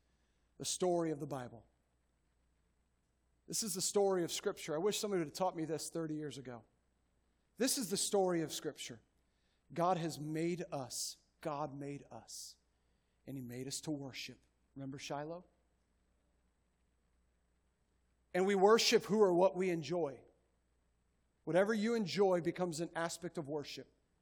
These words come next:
God is our greatest source of joy. And therefore,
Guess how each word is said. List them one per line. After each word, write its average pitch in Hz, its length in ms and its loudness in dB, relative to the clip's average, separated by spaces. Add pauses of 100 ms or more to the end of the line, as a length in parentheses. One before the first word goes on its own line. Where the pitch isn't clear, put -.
(1040)
God 156 320 -4
is 175 160 -4
our 147 100 -4
greatest 151 540 -4
source 147 280 -8
of 123 100 -14
joy. 120 280 -16 (1400)
And 208 180 8
therefore, 214 540 8